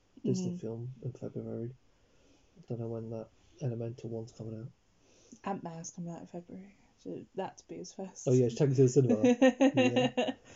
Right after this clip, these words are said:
Speaker 1: And in the first film, like, I hope he sits down and watches, will probably be, like, a,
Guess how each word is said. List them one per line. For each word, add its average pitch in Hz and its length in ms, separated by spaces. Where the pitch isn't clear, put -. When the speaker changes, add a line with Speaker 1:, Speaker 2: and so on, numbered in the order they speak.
Speaker 1:
And 151 100
in 151 80
the 151 80
first 180 380
film, 151 200
like, 131 160
I 131 100
hope 127 300
he 131 100
sits - 340
down 110 480
and 117 260
watches, 110 680
will 139 120
probably 143 260
be, 127 160
like, 120 300
a, 120 200